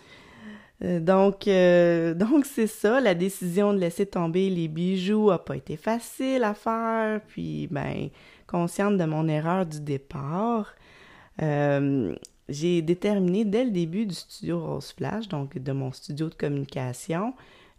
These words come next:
que j'allais m'adresser exclusivement aux femmes d'affaires. Puis ce choix-là a été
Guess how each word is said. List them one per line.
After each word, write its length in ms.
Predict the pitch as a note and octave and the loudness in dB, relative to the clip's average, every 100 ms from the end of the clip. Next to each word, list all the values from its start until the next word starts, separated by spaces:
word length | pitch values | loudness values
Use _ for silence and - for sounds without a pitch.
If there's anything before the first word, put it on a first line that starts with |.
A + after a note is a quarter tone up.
| - | -8
que 140 | - | -2
j'allais 320 | E3+ E3 D#3+ G3 | 2 4 4 2
m'adresser 640 | E3+ D#3 D3+ - G#3 - | 2 0 -2 -2 -4 -4
exclusivement 920 | G3+ G3 - G3+ G3+ F#3+ E3+ D#3+ D#3+ G3 | -6 -8 -8 -6 -4 -2 -2 -2 -2 -4
aux 60 | |
femmes 260 | - D#3 D3+ | -4 -6 -4
d'affaires. 680 | C3+ C3 D3+ C3 - A#3+ G#3+ - | -6 -8 -12 -10 -6 -6 -8 -8
Puis 180 | F3 | -8
ce 200 | F3 G3+ | -2 0
choix-là 600 | G3 - C#4 D4 A3 C4+ - | 0 0 0 2 2 0 0
a 140 | A3+ | -2
été 400 | A3+ - C4 | -2 -4 -4